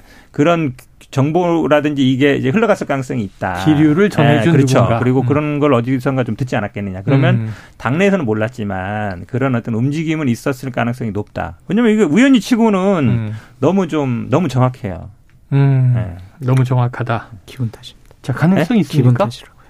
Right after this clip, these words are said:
Speaker 1: 아, 그래요?
Speaker 2: 아, 장 소장님은 기분
Speaker 1: 신내-
Speaker 2: 탓이다.
Speaker 3: 아니, 하태경 의원이 그, <coughs> 그 다음날 나와가지고
Speaker 2: 네네네.
Speaker 3: 인터뷰를 했었어요.
Speaker 2: 아, 그래요?
Speaker 3: 그 그냥 여기저기 얘기 듣고
Speaker 2: 아.
Speaker 3: 그냥, 그냥 얘기한
Speaker 2: <laughs>
Speaker 3: 거다.
Speaker 2: 추정한 것이다. 그래요.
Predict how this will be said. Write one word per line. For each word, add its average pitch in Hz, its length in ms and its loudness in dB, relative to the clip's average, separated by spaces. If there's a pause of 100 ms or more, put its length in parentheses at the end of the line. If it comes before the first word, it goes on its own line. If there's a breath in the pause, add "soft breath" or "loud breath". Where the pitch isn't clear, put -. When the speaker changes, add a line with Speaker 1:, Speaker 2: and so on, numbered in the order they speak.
Speaker 1:
아, 104 140 -2
그래요? 104 300 -6
Speaker 2:
아, 120 80 -2
장 156 160 2
소장님은 156 360 2
기분 185 240 2
Speaker 1:
신내- 190 100 2
Speaker 2:
탓이다. 156 340 0 (260 loud breath)
Speaker 3:
아니, 254 140 0
하태경 285 440 4
의원이 240 220 6
그, 208 340 2
<coughs> - 420 -4
그 - 120 -8
다음날 170 400 2
나와가지고 143 580 4
Speaker 2:
네네네. 135 320 2
Speaker 3:
인터뷰를 165 320 -2
했었어요. 202 400 -4
Speaker 2:
아, 156 120 4
그래요? 117 420 0
Speaker 3:
그 135 100 0
그냥 160 200 -2
여기저기 143 440 -2
얘기 127 180 -4
듣고 123 520 -6
Speaker 2:
아. 139 40 0
Speaker 3:
그냥, 123 220 -2 (360 soft breath)
그냥 143 320 -6
얘기한 127 240 -2
Speaker 2:
<laughs> 160 80 -2
Speaker 3:
거다. - 180 -6
Speaker 2:
추정한 196 320 2
것이다. 127 440 -4 (680 soft breath)
그래요. 95 300 -10